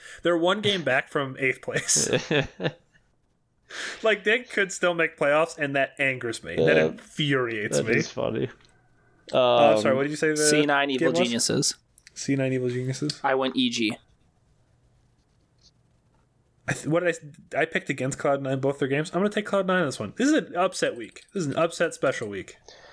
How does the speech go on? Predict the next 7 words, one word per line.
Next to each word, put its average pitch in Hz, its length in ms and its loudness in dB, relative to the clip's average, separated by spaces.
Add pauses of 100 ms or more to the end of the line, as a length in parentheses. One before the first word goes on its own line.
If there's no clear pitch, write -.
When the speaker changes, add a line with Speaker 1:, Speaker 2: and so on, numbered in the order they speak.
(520)
Speaker 2:
I 151 160 2
think 180 300 -2
it's 160 140 -2
Cloud 135 340 2
Nine 123 300 0
also. 98 1120 0 (760)
Speaker 3:
Wow. 117 480 -6